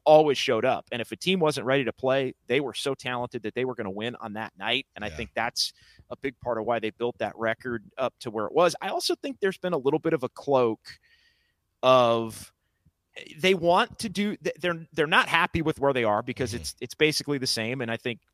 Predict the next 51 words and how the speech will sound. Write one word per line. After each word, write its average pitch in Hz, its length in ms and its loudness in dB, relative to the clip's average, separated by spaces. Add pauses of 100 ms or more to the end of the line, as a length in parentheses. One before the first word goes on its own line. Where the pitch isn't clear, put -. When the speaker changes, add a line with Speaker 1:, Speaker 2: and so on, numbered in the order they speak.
(120)
Speaker 1:
you 117 80 -6
know, 110 40 -2
they, 113 260 -2
they 120 100 0
wanted 127 300 -2
to 120 140 -6
improve 135 380 -6
off 107 220 0
of 98 80 -8
that. 107 260 -6
They've 123 120 -12
seen 160 220 -6
Minnesota 139 480 0
and 127 80 -4
Oklahoma 123 380 -6
City 131 500 -4
make 127 440 0
a 131 80 -2
jump 117 380 -2
from 110 460 -4 (160)
behind 131 520 -4
them 107 400 -6
Speaker 2:
Yeah. 76 160 -18
Speaker 1:
to 131 100 -2
now 117 420 0
at 127 140 -6
the - 80 -6
top 123 300 -4
of 104 80 -6
the 104 60 -8
conference 120 500 -8
for 117 100 -14
the 110 80 -8
time 104 300 -8
being. 101 280 -8 (300)
But - 120 2
I 208 40 6
also 320 240 4
think 254 240 -8
there's, 180 300 -2
they're 170 100 0
caught 180 480 4 (140)
a 143 80 2
little 160 320 4
bit 90 320 -6 (640)
in, 143 560 0 (260)
they 160 140 8
wanna 196 260 8
make 180 220 4
a 120 40 2
move 107 360 -4